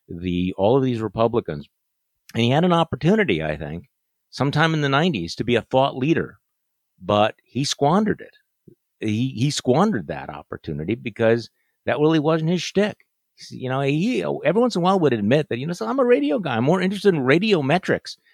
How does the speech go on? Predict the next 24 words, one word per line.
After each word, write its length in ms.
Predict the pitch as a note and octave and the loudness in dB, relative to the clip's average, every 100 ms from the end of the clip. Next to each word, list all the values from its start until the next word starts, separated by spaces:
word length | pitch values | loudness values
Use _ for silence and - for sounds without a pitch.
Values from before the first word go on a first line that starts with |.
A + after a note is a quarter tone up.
| _ G#2 | _ 0
than 200 | C3+ C3 | 2 4
I 160 | C3 | 2
am 500 | C3 B2 B2 A#2 A#2+ - | 2 2 4 2 0 -2
in, 560 | A#2 A2 G#2+ G#2 G#2 - _ _ _ C3+ | 0 2 4 4 2 -2 _ _ _ -2
in 80 | |
advancing 480 | C3 A2 A#2+ C3 B2+ | 0 2 2 2 -2
a 140 | A2+ A#2 | -2 -2
political 560 | - A#2 B2 B2 B2 | -2 0 0 0 -4
cause." 680 | - A#2+ E3+ A#2+ - - - | 0 2 2 0 -6 -18 -10
I 40 | |
mean, 160 | G#2 A#2+ | -4 -4
he 320 | - G#3+ A3 | 0 0 2
admitted 480 | E3 C#3 F3 G#3+ A#2 | 0 2 2 2 0
this. 360 | - - - - _ _ _ _ _ | -8 -16 -20 -20 _ _ _ _ _
And 340 | B2+ B2 B2 B2 | 0 2 2 2
people 260 | E3+ F3+ D3+ | 2 4 4
didn't, 280 | D3+ D#3 | 2 2
I 100 | C#3+ | 2
don't 220 | C3+ C#3+ C3+ | 2 2 0
think, 180 | C#3 | -4
fully 300 | - D3+ C#3 | -2 0 2
understand 500 | B2 B2 A#2+ E3 D#3+ | 2 2 0 0 -2
that. 140 | A#2+ - | -2 2
So 260 | C#3+ B2+ | 4 4